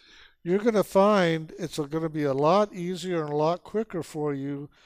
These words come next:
to enter into meditation and to really truly go into inner experience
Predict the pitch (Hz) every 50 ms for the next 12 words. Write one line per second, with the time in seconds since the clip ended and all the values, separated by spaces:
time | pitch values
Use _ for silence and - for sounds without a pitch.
0 | _ _ _ _ _ _ - - - 170 185 220 226 196 180 165 156 156 151 147
1 | 147 147 143 - - 147 147 143 135 - - 156 151 156 - - 156 147 147 147
2 | 147 139 - - 151 143 143 143 147 160 165 165 160 151 143 - - - 175 170
3 | 160 156 151 143 139 143 151 170 196 214 220 208 190 165 156 156 156 - - 156
4 | 151 147 147 147 - _ _ _ _ _ - - _ 180 170 165 160 151 147 139
5 | - - - - - 208 240 262 240 190 160 143 135 127 131 - - - - -
6 | -